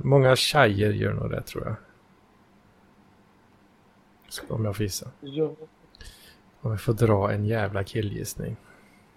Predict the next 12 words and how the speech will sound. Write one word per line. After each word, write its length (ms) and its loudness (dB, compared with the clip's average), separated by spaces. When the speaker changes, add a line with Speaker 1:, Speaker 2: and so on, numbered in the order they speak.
Speaker 2:
Det 100 2
får 340 4
du. 120 10
Det 280 2
är 80 8
det 120 12
enda 180 6
vi 100 0
gör 380 4
i 80 2
den 180 0
här 200 -6